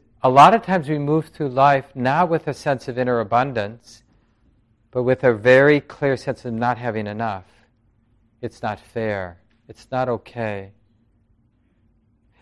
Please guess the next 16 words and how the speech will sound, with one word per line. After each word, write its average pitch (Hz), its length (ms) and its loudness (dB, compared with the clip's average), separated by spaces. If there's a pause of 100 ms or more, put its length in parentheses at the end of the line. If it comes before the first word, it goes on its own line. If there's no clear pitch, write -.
(200)
And 131 140 -4
we're 147 140 4
looking 165 420 2
to 160 240 0
our 139 180 8
relationships 139 1080 2
and 117 100 -10
to 120 140 -18
the 117 100 -4
situations - 720 -2
in 131 60 -8
our 123 80 -6
life 113 240 2 (500)
to 135 100 -12
kind 131 300 -4
of 117 120 -2